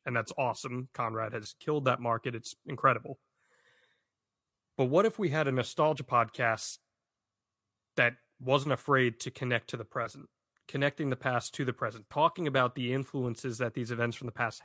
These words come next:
have on wrestling as it is today, and also being willing to break down the nuances of storytelling, character development,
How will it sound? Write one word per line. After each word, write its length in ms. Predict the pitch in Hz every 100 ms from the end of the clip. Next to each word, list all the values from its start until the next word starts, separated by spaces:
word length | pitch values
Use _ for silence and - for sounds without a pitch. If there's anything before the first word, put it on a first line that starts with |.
| -
have 300 | 139 135 123
on 200 | 123 117
wrestling 420 | 117 117 139 123
as 160 | 113 110
it 80 | 120
is 200 | 107 -
today, 340 | 139 135 113 - _ _ _
and 140 | - 127
also 420 | - 170 190 175 143
being 420 | 123 151 175 147
willing 340 | 147 151 131
to 120 | 120
break 380 | 120 127 147 170
down 240 | 151 135 135
the 60 |
nuances 720 | 123 131 139 117 110 - 117
of 180 | 113 120
storytelling, 960 | - - 131 127 123 - 123 123 127 131 _ _ -
character 560 | - 131 135 135 - 131
development, 680 | 127 120 123 123 135 139